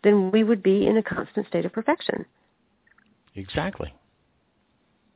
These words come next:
Speaker 2: Living life fully. All wringing every drop out of there is, that's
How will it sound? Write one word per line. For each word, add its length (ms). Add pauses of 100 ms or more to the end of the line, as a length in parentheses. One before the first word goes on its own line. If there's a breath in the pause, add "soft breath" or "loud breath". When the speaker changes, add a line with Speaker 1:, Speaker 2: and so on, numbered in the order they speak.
(840)
Speaker 2:
Living 340
life 300 (160)
fully. 340 (840)
All 680 (500)
wringing 420
every 300
drop 400
out 140
of 100
there 240 (920 soft breath)
is, 220 (500)
that's 280